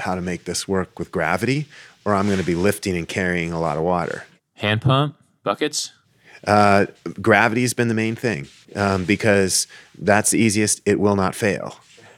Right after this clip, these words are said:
Speaker 1: A hand pump can fail. A bucket can fail. Uh, not as likely to fail as a drip irrigation system,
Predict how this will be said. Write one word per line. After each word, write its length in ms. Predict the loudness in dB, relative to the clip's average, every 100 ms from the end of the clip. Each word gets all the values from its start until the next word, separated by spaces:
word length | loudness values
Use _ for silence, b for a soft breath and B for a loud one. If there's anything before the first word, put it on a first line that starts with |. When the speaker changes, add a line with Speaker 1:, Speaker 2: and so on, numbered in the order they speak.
| -6
Speaker 1:
A 80 | 0
hand 300 | 2 2 2
pump 220 | 2 2
can 100 | -6
fail. 420 | 0 0 0 -6 -8
A 60 | -2
bucket 340 | 2 2 0
can 120 | -8 -6
fail. 360 | -6 -6 -10 -14
Uh, 440 | -4 -2 0 0 -2
not 240 | 2 4
as 100 | 4
likely 460 | 4 2 4 2 0
to 80 | -2
fail 260 | 0 2
as 120 | 0 0
a 20 |
drip 220 | -2 0
irrigation 420 | 0 0 -2 -4
system, 400 | -6 -8 -8 -10